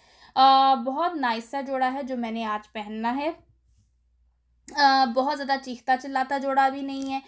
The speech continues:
लेकिन, अ, यानी कि, अ, बर्थडे पार्टी पे आप जा रहे हैं तो उस लिहाज से मुनासबत से बहुत अच्छा सा सूट है। और इसके अलावा सर्दी क्योंकि बहुत ज़्यादा है उस मुनासबत से भी बहुत अच्छा जोड़ा है, क्योंकि इसके साथ शॉल भी है और दूसरा इसके अलावा ये जो जोड़ा है ये वूलन,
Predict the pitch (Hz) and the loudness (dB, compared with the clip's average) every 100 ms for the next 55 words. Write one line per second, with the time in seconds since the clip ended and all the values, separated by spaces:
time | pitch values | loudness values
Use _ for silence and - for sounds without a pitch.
0 | _ _ - 254 254 285 320 269 254 247 | _ _ 0 0 0 -4 -2 4 6 6
1 | 247 247 247 254 262 262 254 269 277 262 | 6 4 0 -8 -6 -6 -6 -6 -4 0
2 | 254 247 233 240 240 247 247 233 254 254 | 2 2 0 0 -2 -2 -2 -4 -6 -2
3 | 233 226 226 226 220 233 277 262 254 254 | -2 -2 -4 -4 -2 -6 -6 -6 -6 -8
4 | 247 233 220 208 - 302 302 233 214 - | -8 -6 -6 -6 -6 -4 -2 -2 -4 -6
5 | 220 220 262 262 233 233 214 214 220 214 | -10 -6 -4 -2 -2 -4 -6 -8 -8 -2
6 | 247 240 226 214 247 277 254 247 247 - | -2 -2 -8 -8 -2 0 0 -4 -6 -10
7 | 294 285 233 220 254 349 - - _ - | -4 0 0 2 2 0 -6 -20 _ -20
8 | - 285 254 233 392 494 427 403 349 240 | 0 4 4 4 2 2 -2 2 2 2
9 | 240 233 220 208 220 220 285 311 - 415 | 2 2 2 -2 -2 -4 -4 -6 -6 -4
10 | - 370 311 240 233 220 226 - 220 240 | -2 0 2 2 0 -8 -10 -8 -8 -6
11 | 240 247 240 226 240 233 220 214 240 277 | -2 0 0 -4 -6 -4 -4 -6 -6 -8
12 | 254 247 240 247 233 233 - 220 214 226 | -8 -8 -10 -10 -6 -4 -4 -4 -2 -4
13 | 262 294 330 233 226 240 233 226 233 - | -6 -4 -4 -4 -6 -4 -2 -4 -8 -10
14 | 233 214 214 262 254 226 214 208 208 220 | -6 -2 0 -2 -2 -8 -8 -8 -6 -6
15 | 269 254 220 208 208 | -6 -6 -6 -6 -4